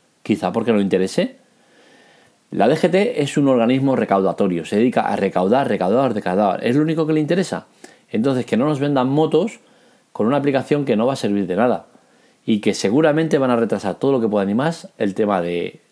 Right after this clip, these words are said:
de, de notificar a la gente cuando tiene una multa. Que si yo corro es mi problema, pero lo que, lo que si, si las cámaras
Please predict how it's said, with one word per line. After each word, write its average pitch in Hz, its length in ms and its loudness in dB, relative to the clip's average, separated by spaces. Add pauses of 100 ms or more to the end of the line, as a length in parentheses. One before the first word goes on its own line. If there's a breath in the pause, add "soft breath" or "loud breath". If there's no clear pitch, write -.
de, 73 580 -10
de 73 460 -12 (160)
notificar 107 580 -4
a 156 40 2
la 131 100 0
gente 190 340 -4
cuando 110 200 -2
tiene 135 160 -2
una 101 80 -2
multa. 156 420 -2 (760 loud breath)
Que - 120 -8
si - 180 -4
yo 180 140 2
corro 185 240 2
es 165 80 0
mi 160 100 2
problema, 120 520 0 (140)
pero 98 220 -2
lo 92 140 -4
que, 104 220 -2
lo 92 220 -6
que 85 140 -10
si, 85 600 -10
si - 200 -10
las 87 220 -6
cámaras 135 460 0